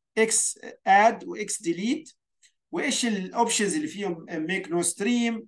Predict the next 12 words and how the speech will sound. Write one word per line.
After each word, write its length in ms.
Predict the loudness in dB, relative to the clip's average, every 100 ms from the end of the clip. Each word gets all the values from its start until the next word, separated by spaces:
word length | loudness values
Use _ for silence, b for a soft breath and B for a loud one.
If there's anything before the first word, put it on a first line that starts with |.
| -6
والماكس 640 | -2 0 2 2 0 -4
لين 160 | -8 -8
إلى 220 | -2 0
آخره. 380 | 0 -2 -4 0
طبعا 200 | 2 2
في 180 | 2
أكثر 240 | 0 0 -2
من 120 | -2
أوبشن، 380 | -4 -6 -8 -10 _ b _
لكن 260 | -2 0 -2
نحن 180 | -4 -4
حاولنا 680 | 0 2 2 2 2 0